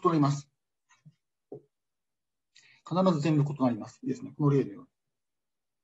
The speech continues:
つまり、で、何を言ってるかというと、今このエス一からティー一、この上に書いてですね、この赤と青で交差するものの数っていうのは、実は、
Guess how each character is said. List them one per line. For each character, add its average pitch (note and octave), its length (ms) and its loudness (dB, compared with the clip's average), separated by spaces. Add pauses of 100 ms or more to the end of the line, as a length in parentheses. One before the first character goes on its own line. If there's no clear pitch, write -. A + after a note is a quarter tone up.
(320)
つ - 120 -8
ま - 80 0
り、 C3 80 2 (160)
で、 - 320 -2 (200)
何 C#4 240 2
を C3+ 40 8
言 B2 100 2
っ - 40 -8
て - 60 -2
る C#3 60 2
か A#2+ 80 -4
と - 100 -8
い - 20 -4
う A#2 40 -16
と、 D3 300 0
今 F#3 320 2
こ - 100 0
の C3 300 2
エ D3+ 60 -6
ス C4 200 -2
一 C4 240 4
か D#3+ 100 -4
ら B2 100 -2
テ - 40 -20
ィ - 20 -8
ー A#2 40 -8
一、 - 60 -10
こ C3 60 -4
の C#3+ 80 -6
上 G#3+ 140 2
に G3 140 -2
書 - 60 -2
い B2+ 80 -2
て - 80 -12
で - 60 -12
す - 100 -6
ね、 D3+ 60 -2
こ C#3+ 100 -2
の B2+ 240 -2
赤 G#3 240 2
と C#3 220 -2
青 D#3+ 160 2
で - 100 -14
交 F3+ 200 0
差 E3+ 100 -4
す - 120 -10
る D#3+ 120 -2
も D#3 100 0
の D3+ 220 2 (400)
の D3 80 0
数 C#3+ 240 2
っ - 20 -8
て - 180 -12
い A2 40 -4
う - 40 -12
の G#2 60 -14
は、 G#2+ 80 -14
実 A2+ 240 -8
は、 D3+ 320 -2